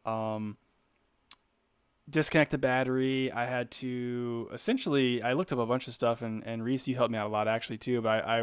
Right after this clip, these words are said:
I, I talked to a lot of the guys who are part of the Keychron, who makes this keyboard, the support group and stuff on Facebook,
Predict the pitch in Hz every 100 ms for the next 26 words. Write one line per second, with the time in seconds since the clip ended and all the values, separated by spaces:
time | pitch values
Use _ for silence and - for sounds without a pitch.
0 | 107 - - 113 - 139 131 120 120 123
1 | 117 117 113 - 110 - 117 110 107 -
2 | 147 - 127 117 120 123 120 113 120 -
3 | 127 113 117 113 117 - - - _ _
4 | - 117 - - 135 - 127 120 113 -
5 | 120 113 - 113 113 - 123 - 123 113